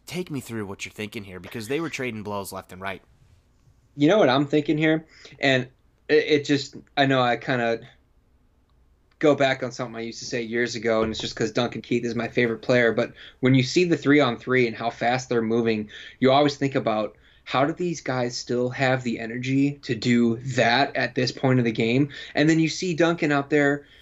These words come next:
Speaker 2: almost the entire overtime period, and he, it seems like, "Oh, he's back out there. Oh, he's back out there. Oh, he's making another play." It just, it's really showing of the intensity when they're going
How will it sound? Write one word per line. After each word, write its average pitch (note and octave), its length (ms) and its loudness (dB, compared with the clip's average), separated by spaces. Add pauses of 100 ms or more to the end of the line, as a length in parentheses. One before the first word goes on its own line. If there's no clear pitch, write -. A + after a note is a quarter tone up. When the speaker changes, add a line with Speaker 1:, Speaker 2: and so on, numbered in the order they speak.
(640)
Speaker 2:
almost F3+ 560 2
the E3 160 2
entire E3+ 400 0
overtime C#3 420 -4
period, A#2 320 -8
and A2 80 -12
he, B2+ 100 -6
it A#2+ 100 -8
seems C#3 260 0
like, B2 140 2
"Oh, F3+ 140 4
he's C3 140 -2
back B2+ 260 -4
out F3 160 -4
there. - 200 -12
Oh, E3+ 140 4
he's A#2+ 200 -6
back A#2 280 -6
out E3+ 200 -2
there. - 220 -4
Oh, F3+ 140 4
he's A#2+ 200 2
making B2 240 0
another B2 260 0
play." - 340 2 (560)
It D3+ 160 0
just, F3+ 340 0 (500)
it's D3 200 0
really F3+ 560 2
showing C3 480 -6
of G#2+ 180 -14
the B2 180 -10
intensity A#2 880 -8
when A#2 120 -4
they're A#2 140 2
going A#2+ 600 4